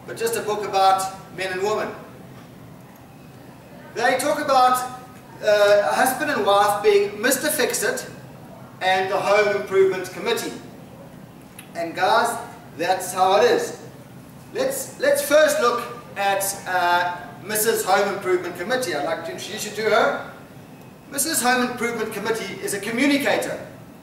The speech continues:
She talks earlier than men, she talks better than men, and she talks more than men. Um, I never really understood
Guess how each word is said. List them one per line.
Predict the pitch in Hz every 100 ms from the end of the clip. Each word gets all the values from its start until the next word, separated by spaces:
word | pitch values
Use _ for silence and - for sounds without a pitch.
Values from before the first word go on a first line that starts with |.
| - - - - - -
She | - 214 - -
talks | 233 233 - - - - - - -
earlier | 214 233 240 247
than | 247 220
men, | 233 285 -
she | -
talks | - 156 143 - - - - - - - - - -
better | 233 269 262
than | 214 190
men, | 196 208
and | 214
she | 214
talks | 226 247 - 196
more | 247 247 -
than | -
men. | 110 - - - - - - - - - - - - - - - - - - - - -
Um, | - 170 180 185 190 - - - - - - - - -
I | - 359
never | 359 - 240
really | 247 247 240
understood | 214 202 - 226 233 -